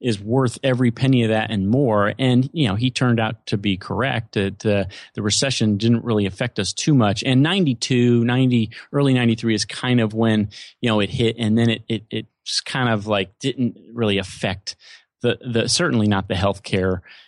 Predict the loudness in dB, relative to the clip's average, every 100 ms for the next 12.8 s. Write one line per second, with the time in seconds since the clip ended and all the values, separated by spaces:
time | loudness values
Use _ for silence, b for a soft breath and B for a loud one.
0 | B 2 2 0 -2 -2 -2 -2 -4 -4
1 | -2 0 0 -2 -4 -2 0 0 0 -4
2 | -4 -2 0 0 0 -2 -4 -2 -2 0
3 | -2 -2 -2 0 0 2 0 -2 -4 -4
4 | -6 -4 -4 -2 -2 -4 -8 B B B
5 | -14 -2 2 2 2 0 0 0 -2 -4
6 | -2 -4 -4 -4 -2 -4 _ -4 0 0
7 | 0 -4 -4 -4 0 2 2 2 2 -2
8 | B B 0 2 2 2 0 0 -2 -4
9 | -6 -6 -6 -4 -4 -4 -2 -4 -4 -6
10 | -4 0 0 2 2 2 2 4 4 4
11 | 2 0 0 2 0 0 0 -2 -4 -4
12 | -2 -2 -2 -2 0 0 0